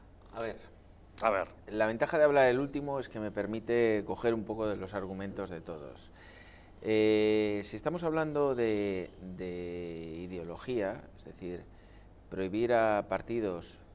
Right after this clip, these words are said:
Speaker 1: por su ideología, por lo que lleven en su programa electoral o por lo que ellos puedan pensar, eh, resulta un poco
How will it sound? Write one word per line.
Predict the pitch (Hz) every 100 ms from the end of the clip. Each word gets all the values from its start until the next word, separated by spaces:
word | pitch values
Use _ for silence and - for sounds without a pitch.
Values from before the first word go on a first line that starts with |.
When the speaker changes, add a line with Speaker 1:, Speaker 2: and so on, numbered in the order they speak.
| -
Speaker 1:
por | 92 92 87 85
su | 90
ideología, | 85 87 85 127 113 110 - - - - - - - - - - -
por | 85
lo | 85
que | 85
lleven | 92 104
en | 92
su | 90 90
programa | 87 92 95 92
electoral | 87 85 - 85 110 123 120 104
o | 92
por | 87 92
lo | -
que |
ellos | 90 87 -
puedan | 92 87
pensar, | 87 87 - 120 98 - - - - - - - - - - -
eh, | - 104 101 95 95 92
resulta | 92 110 107 120
un | 113
poco | 120 127 120 120 113 110